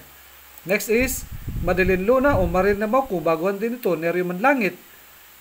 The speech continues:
Nel Cañete, Ridante Adan. Diba? Sayang talaga, guys, eh. Pag hindi nyo tinayaan. Next is, dito tayo sa seven. Dito tayo, guys. Two seven eight pa rin tayo kasi po dalawa ang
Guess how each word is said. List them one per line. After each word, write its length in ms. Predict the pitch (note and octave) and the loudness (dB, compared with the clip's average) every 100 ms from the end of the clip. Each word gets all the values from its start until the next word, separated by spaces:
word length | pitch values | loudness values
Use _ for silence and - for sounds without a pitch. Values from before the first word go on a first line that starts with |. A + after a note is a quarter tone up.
| - | -6
Nel 240 | E3+ A3+ | 2 2
Cañete, 640 | A3+ G#3+ G#3 C4 C4+ C#4+ C4 | 4 0 2 -2 2 0 2
Ridante 400 | F3+ G3 F#3 G3+ | 2 0 0 -2
Adan. 320 | G3+ E3 C#3+ D3 - - | 0 -2 -2 -6 -8 -6
Diba? 480 | - C#3 C#3 F#3+ C4+ - - - - - | -4 -2 2 2 0 -12 -20 -20 -20 -12
Sayang 400 | - D#3+ F#3 F#3 | 0 2 2 0
talaga, 320 | F#3+ F#3+ G3 | 0 2 2
guys, 160 | A#3+ A3 | 0 0
eh. 160 | D3+ | -4
Pag 160 | D#3 D3+ | -4 -6
hindi 160 | D#3+ | -6
nyo 80 | E3 | -6
tinayaan. 560 | E3+ D#3 D#3+ F3 G#3+ D3+ - - - - - | -6 -2 2 4 2 0 -18 -20 -20 -20 -2
Next 240 | F#3+ B3+ G#3+ | 0 0 2
is, 240 | A#3+ A#3+ - - - - | 2 2 -4 -12 -18 -16
dito 240 | D#3+ F#3+ G#3+ | -4 -2 2
tayo 160 | G#3+ G3+ | 2 2
sa 80 | F#3 | 0
seven. 480 | D3+ E3 E3+ C4+ - - - - - | 2 2 4 0 -2 -10 -16 -20 -16
Dito 240 | C#3+ D3 E3 | -8 -6 -4
tayo, 240 | D#3+ D3 | -2 0
guys. 320 | D#3 A#3 B3 | 2 2 0
Two 160 | - D3+ | -8 -8
seven 240 | C#3+ D3 | -4 -4
eight 160 | D3+ D3 | -4 -4
pa 80 | D3 | -4
rin 160 | C#3+ | -2
tayo 240 | G3 A3+ A3 | 4 4 4
kasi 240 | E3 F#3+ | -4 -8
po 80 | E3+ | -6
dalawa 440 | D3+ D#3+ D#3+ D3+ | -2 0 0 0
ang 120 | D3+ | -4